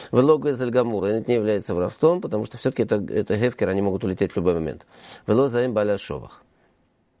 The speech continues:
Э, так в Гемара в, э, трактате, э, в трактате, э, в трактате Хулин говорит. Да? То есть, в,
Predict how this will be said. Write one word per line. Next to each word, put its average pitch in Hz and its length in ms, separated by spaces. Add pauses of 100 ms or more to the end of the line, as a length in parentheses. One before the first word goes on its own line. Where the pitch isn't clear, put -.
(1300)
Э, 82 720 (400)
так 131 320
в - 80
Гемара 95 460
в, 90 360 (140)
э, 73 500
трактате, - 640 (360)
э, 85 340
в - 100
трактате, - 440
э, 76 240
в - 40
трактате 90 360
Хулин 87 280
говорит. 71 440 (200)
Да? - 140 (280)
То 92 100
есть, - 200
в, 98 400